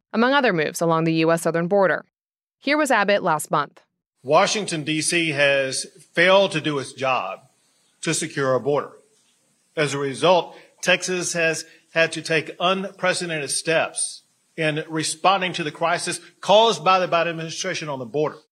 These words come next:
Speaker 1: The Biden administration has grown increasingly concerned about the situation in Texas, and last week it sent the governor a letter giving him until Monday to remove the floating barrier or face legal action.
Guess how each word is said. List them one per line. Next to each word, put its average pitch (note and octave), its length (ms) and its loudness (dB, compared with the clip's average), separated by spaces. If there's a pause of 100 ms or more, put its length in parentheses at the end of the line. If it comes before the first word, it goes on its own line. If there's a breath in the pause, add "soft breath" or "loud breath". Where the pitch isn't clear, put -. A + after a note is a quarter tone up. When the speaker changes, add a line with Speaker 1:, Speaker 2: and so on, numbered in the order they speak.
(500)
Speaker 1:
The A3+ 60 2
Biden C4+ 260 4
administration F3+ 680 2
has G3+ 180 0
grown G#3 240 2
increasingly C#4 800 -2
concerned B3+ 560 0
about E3+ 200 2
the F#3+ 80 -2
situation F3+ 600 0
in F#3 80 2
Texas, - 640 -4
and E3 160 -6
last F#3+ 300 0
week D3+ 240 -4
it F3+ 120 -2
sent G#3 140 0
the G#3 80 0
governor C4 440 0
a C4+ 60 2
letter D#3 440 2
giving F#3+ 260 0
him G3+ 160 0
until G3+ 260 -2
Monday G3+ 680 0
to G#3 100 -4
remove G#3 460 2
the E3+ 100 -2
floating E3+ 400 0
barrier G3 500 0 (460 soft breath)
or F#3 480 2
face F#3+ 300 0
legal G#3 320 2
action. - 460 -6